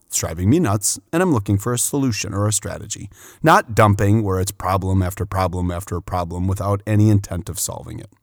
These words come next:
Well, anyways, while the conversation proceeded, my friend was almost combative with me as I offered reflections.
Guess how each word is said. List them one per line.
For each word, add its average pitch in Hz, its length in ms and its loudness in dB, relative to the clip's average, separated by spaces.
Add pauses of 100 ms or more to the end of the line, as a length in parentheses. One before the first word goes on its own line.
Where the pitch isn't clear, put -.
(220)
Well, 113 160 4
anyways, 87 320 -2 (400)
while 123 160 8
the 120 80 4
conversation 131 760 2
proceeded, 110 680 0 (340)
my 208 160 6
friend 139 300 2
was 120 160 2
almost 113 400 4
combative 110 600 2
with 87 240 -10
me 104 220 0
as 131 160 -2
I 156 140 0
offered 120 320 0
reflections. 135 680 -2